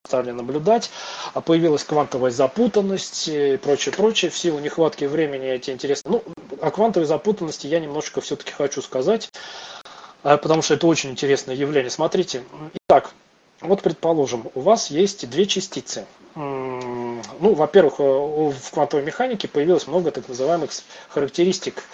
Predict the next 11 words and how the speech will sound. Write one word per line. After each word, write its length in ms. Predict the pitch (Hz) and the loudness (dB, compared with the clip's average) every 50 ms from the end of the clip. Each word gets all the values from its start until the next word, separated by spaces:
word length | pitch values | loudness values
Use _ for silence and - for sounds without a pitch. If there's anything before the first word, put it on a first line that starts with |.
| - - - - - | -18 -18 -18 -16 -14
квантовых 340 | - - - - 160 151 - | -10 -10 -4 -2 -2 -2 0
характеристик. 640 | - 160 160 156 - 170 165 160 143 - - - - 135 | -2 -2 -2 -2 0 0 0 0 -2 -4 -6 -4 -2 -2
Они 140 | 135 151 | -2 0
там 180 | 147 - 135 131 | 0 0 0 2
названия 340 | 139 147 143 170 170 147 135 | 2 2 4 2 2 2 0
имеют: 220 | 131 131 - - | -2 -2 -2 -2
красота, 640 | - 143 135 - - 139 - - 208 208 220 214 208 | -2 -2 -2 0 0 0 2 6 6 8 8 8 8
любовь, 800 | 208 185 147 139 131 131 127 151 190 220 220 208 202 190 190 - | 6 6 4 0 -2 -2 4 6 8 12 12 12 12 10 8 4
очарование, 1000 | 143 - - 147 135 139 135 131 139 170 196 208 202 196 190 180 175 165 151 135 | 0 0 2 4 6 6 6 6 4 2 2 4 4 2 2 2 2 0 -2 0
там, 300 | - 131 120 120 120 113 | 0 0 -2 0 -4 -8
страсть, 720 | - - - - 170 185 190 185 185 - - - - - | -8 -4 2 4 4 6 8 6 6 6 4 -2 -8 -12